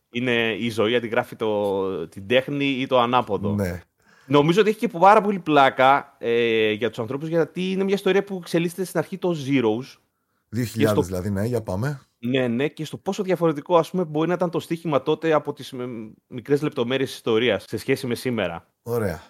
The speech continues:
Speaker 1: Η ιστορία ξεκινάει με τρεις φίλους οι οποίοι είναι κάπου σ-, στα βόρεια της Αττικής.
Speaker 2: Α,
Speaker 1: Και
Speaker 2: Ελλάδα
Speaker 1: βρίσκονται
Speaker 2: είναι. Όχι, δεν είναι στο εξωτερικό.
Speaker 1: Βέβαια, βέβαια, βέβαια,
Speaker 2: Ναι, ναι,
Speaker 1: αλλά
Speaker 2: ναι.
Speaker 1: Ελλάδα,
Speaker 2: Μμμ.
Speaker 1: ε, στα βόρεια της Αττικής, σε κάποιο σπίτι και παίζουνε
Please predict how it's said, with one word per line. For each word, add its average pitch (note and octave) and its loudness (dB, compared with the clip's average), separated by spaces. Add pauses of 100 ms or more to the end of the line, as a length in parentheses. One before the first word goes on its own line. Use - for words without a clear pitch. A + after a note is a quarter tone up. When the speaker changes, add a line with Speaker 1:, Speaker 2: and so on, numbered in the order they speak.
Speaker 1:
Η C#3 -6
ιστορία C#3+ 0
ξεκινάει G3+ -2
με G3 2
τρεις F#3+ -8
φίλους G3+ -2
οι - 0
οποίοι G3+ -2
είναι G#3 2
κάπου G3 -2
σ-, C3 -12
στα C#3+ 2
βόρεια E3 2
της - -6
Αττικής. B2 -8 (220)
Speaker 2:
Α, C3 4
Speaker 1:
Και C#3 4
Speaker 2:
Ελλάδα C#3 4 (100)
Speaker 1:
βρίσκονται F#2 0
Speaker 2:
είναι. E2 -6
Όχι, B2 -6
δεν B2 -4
είναι B2+ -2
στο A2 -4
εξωτερικό. C3 2 (120)
Speaker 1:
Βέβαια, C#3+ 6
βέβαια, G#2+ 2
βέβαια, G#2+ 4
Speaker 2:
Ναι, F#2+ 0
ναι, - -
Speaker 1:
αλλά - -4 (100)
Speaker 2:
ναι. B2 -12
Speaker 1:
Ελλάδα, A2 -2
Speaker 2:
Μμμ. F#2 -10
Speaker 1:
ε, A2+ -14
στα A2+ -2
βόρεια D3+ 2
της F3 -8
Αττικής, D#3 -10
σε E3+ -8
κάποιο F3 -6
σπίτι - -4
και D#3 -6
παίζουνε F3 0